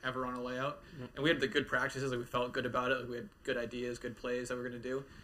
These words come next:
Speaker 1: And then going, getting into the event on Friday, we, we just laid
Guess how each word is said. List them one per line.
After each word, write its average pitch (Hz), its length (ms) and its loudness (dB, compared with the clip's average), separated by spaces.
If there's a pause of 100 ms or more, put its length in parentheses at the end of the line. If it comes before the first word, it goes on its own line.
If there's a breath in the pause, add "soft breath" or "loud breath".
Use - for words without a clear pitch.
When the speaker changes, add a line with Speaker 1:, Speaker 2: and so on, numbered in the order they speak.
(180 loud breath)
Speaker 1:
And 139 80 0
then 127 160 0 (100)
going, 143 180 0
getting 135 180 4
into 127 120 4
the 123 80 4
event 127 260 4
on 120 80 -2
Friday, 120 340 2
we, 120 100 0
we 120 220 -2
just 123 220 -4
laid 120 240 0